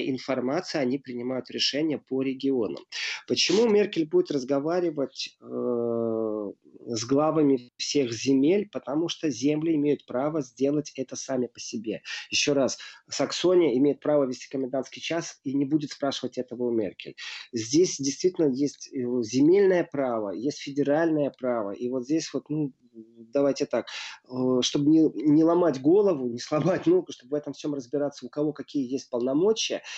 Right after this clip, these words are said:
любая земля может вести сама комендантский час. Вот всегерманский комендантский час или все ж таки, э, призывы к населению, чтобы как-то вменяемо люди относились и самоограничились. Э,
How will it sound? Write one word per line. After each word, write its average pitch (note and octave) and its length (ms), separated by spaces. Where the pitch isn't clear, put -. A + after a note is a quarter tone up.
любая D#3+ 640
земля C#3+ 400
может D3+ 240
вести - 180
сама C#3+ 300
комендантский B2+ 640
час. - 500
Вот B2+ 200
всегерманский D#3+ 680
комендантский C3+ 600
час - 240
или E3 140
все - 180
ж - 60
таки, - 260
э, B2+ 920
призывы D3+ 640
к - 100
населению, C#3 760
чтобы B2+ 500
как-то C#3+ 420
вменяемо C#3 840
люди C3+ 280
относились D#3 640
и - 80
самоограничились. C#3+ 1500
Э, A#2+ 640